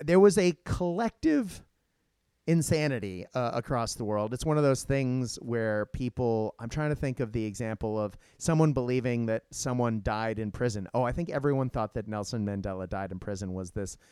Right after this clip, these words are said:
collective thought that didn't actually, wasn't reality, but millions of people across the world thought it was. And w-, one of those things in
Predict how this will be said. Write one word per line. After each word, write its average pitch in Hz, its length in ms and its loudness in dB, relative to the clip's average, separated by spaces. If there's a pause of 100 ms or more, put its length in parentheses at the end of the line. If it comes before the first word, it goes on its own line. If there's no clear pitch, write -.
(260)
collective 127 640 -2
thought 110 380 -4 (100)
that 104 220 -4 (680)
didn't 120 240 -2
actually, 110 380 -4
wasn't 120 320 0
reality, 131 480 0
but 135 220 -2 (800)
millions 127 340 -2
of 110 80 -6
people 117 220 -4
across 117 320 0
the 127 80 -4
world 110 260 0
thought 107 160 -2
it 101 100 -6
was. 127 420 -2 (640)
And 165 160 2
w-, 151 260 0
one 160 520 0
of 269 100 0
those 185 220 6
things 143 280 0
in 123 100 0